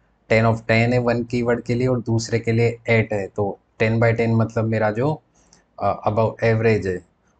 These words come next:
और अगर एट है तो मेरा ये एवरेज है और अगर एट से कम है सेवन, सिक्स तो वो below average है। तो वो रहेगा तो आपका, अ, ऐड का कोई मतलब नहीं, आपको बहुत कॉस्टली पड़ने वाला है। अगर आप शुरू में आपको ये दिखेगा नहीं तो आपको क्या करना है, यहाँ पे कॉलम्स में जाना है,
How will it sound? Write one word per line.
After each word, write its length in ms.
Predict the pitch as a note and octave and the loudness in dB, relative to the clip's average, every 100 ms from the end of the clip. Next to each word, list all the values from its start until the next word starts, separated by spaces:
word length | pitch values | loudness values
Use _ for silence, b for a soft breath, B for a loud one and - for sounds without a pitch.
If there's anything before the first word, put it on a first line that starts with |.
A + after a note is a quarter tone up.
| - | -4
और 160 | G#2 G#2+ | -2 0
अगर 260 | G#2+ - - | 0 -2 0
एट 260 | A2 A#2 A#2+ | 2 4 2
है 60 | |
तो 120 | A#2 A#2+ | 0 0
मेरा 220 | A#2+ A2+ | 2 2
ये 260 | A#2 A2+ - | 2 0 -2
एवरेज 460 | A2 G2+ G2+ F#2 F#2+ | -4 -2 -4 -2 -4
है 120 | F#2+ | -2
और 200 | G#2 G#2+ | 0 0
अगर 240 | G#2 G2 - A2+ | 0 -4 -4 -4
एट 180 | A2 | -2
से 180 | - A#2+ | -2 -4
कम 260 | A#2 A#2 A2+ | 0 0 0
है 80 | G#2+ | -2
सेवन, 500 | - A2+ G#2+ A2 G#2+ | -2 -2 0 0 -2
सिक्स 300 | - A2 - | -4 -8 -4
तो 120 | A2 | -2
वो 260 | A2 B2 B2 A2+ | 0 0 -2 -2
below 180 | A2 G2+ | 0 0
average 480 | G#2+ G#2 G#2 G2 | 0 0 -2 -4
है। 60 | G2 | -6
तो 180 | - G#2+ | -4 -6
वो 340 | G#2 G#2 A2+ | -4 0 2
रहेगा 320 | A2+ G#2+ G#2 G#2+ | 2 2 2 2
तो 100 | G#2+ | 2
आपका, 540 | G2 - G#2+ G#2+ - _ b b b _ G2+ | 0 0 2 2 -4 _ b b b _ -4
अ, 260 | G2+ G2+ | -4 0
ऐड 240 | A2 A2 A2+ | 0 0 0
का 80 | |
कोई 180 | A#2 A2 | 0 2
मतलब 360 | A2 G#2+ A2+ G#2 | 0 0 -2 -2
नहीं, 120 | A2 | -2
आपको 240 | G#2 - | -2 -4
बहुत 240 | G#2 A2 - | -2 -2 -2
कॉस्टली 400 | - G#2+ - A2+ | -2 -2 -2 -2
पड़ने 260 | A2 G2 | -2 -2
वाला 220 | F#2+ F#2 F2+ | -2 -2 -4
है। 60 | |
अगर 180 | G#2 A2 | -4 2
आप 300 | A2 A2 - - b b - | 4 2 -4 -20 b b -4
शुरू 280 | C3 B2+ | 0 2
में 100 | C3+ | 2
आपको 320 | B2+ B2+ - C3 | 4 2 0 -2
ये 120 | B2+ | 0
दिखेगा 480 | A#2 A#2 C#3 C3 B2+ | -2 0 2 2 2
नहीं 140 | A2+ | 0
तो 140 | A2+ | -2
आपको 360 | A#2 A#2 - A#2+ | 0 0 -2 -6
क्या 160 | B2 A#2 | -2 -2
करना 260 | A2+ A2 | -2 -2
है, 80 | A#2 | -2
यहाँ 240 | A2+ G#2+ - | -2 -2 -4
पे 120 | G#2+ | -4
कॉलम्स 640 | - - G#2+ A2 A#2 - | -4 -2 0 0 -2 -4
में 100 | A#2 | -4
जाना 320 | A2 A2 A2+ | -2 -2 -2
है, 240 | A2+ D#3 | -2 -6